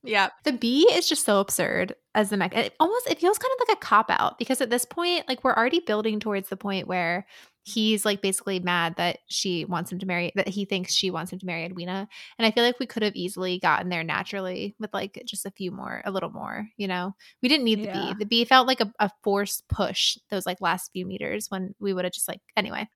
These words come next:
Speaker 2: But I do feel
Speaker 1: It's
Speaker 2: like in
Speaker 1: funny,
Speaker 2: some ways,
Speaker 1: though.
Speaker 2: like,
Speaker 1: It's just, like
Speaker 2: Anthony, Anthony would have fought harder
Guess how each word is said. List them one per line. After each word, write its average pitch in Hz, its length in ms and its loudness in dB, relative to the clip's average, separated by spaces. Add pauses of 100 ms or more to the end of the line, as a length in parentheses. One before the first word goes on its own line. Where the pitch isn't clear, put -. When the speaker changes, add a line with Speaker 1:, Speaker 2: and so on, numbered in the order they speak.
Speaker 2:
But 330 100 4
I 403 120 8
do 403 220 6
feel 440 160 4
Speaker 1:
It's 453 40 8
Speaker 2:
like 415 120 4
in 339 120 4
Speaker 1:
funny, 262 160 8
Speaker 2:
some 254 60 4
ways, 262 180 8
Speaker 1:
though. - 60 2
Speaker 2:
like, 240 140 4
Speaker 1:
It's - 80 -4
just, 226 120 0
like 220 180 4
Speaker 2:
Anthony, 220 640 2 (160)
Anthony 277 340 2
would 320 120 4
have 277 100 4
fought 208 440 4
harder 170 680 -2